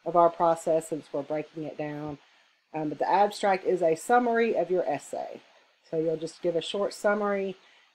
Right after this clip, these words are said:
and then keywords here. And then you'll start in the body of your essay. Notice it already gives the title. And then it has headings for every other paragraph. So heading one, this will be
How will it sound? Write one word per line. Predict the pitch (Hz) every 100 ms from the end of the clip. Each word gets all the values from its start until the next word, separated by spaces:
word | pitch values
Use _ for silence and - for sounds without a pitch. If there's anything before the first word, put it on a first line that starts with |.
| _
and | 160 165
then | 156 151
keywords | - 208 196 185 180 170 -
here. | 147 95 90 - _ _ _ _ _ _ _ _ _ _ _ _ _ _ _ _ _ _ _ _ _
And | 190
then | 285 311
you'll | 277
start | - 226 220
in | 220
the | 196
body | 196 196 196
of | 180
your | 185
essay. | 165 165 156
Notice | 175 240 254 254
it | -
already | 180 202 208
gives | 190 185 -
the | 175
title. | - 165 147 131 120 - _ _ _
And | 214
then | 262
it |
has | 214 214 202 -
headings | 262 233 165 160 165 - - - - -
for | 175
every | 175 202 208 196
other | 180
paragraph. | 175 - 147 123 - - - _ _ _ _
So | - 180 170 160 160 160 208
heading | 202 196 185
one, | 196 226 226 226 226 226 220 - _ _ _ _ _ _ _ _
this | 175 -
will | 180
be | 170 170 165 165 160 160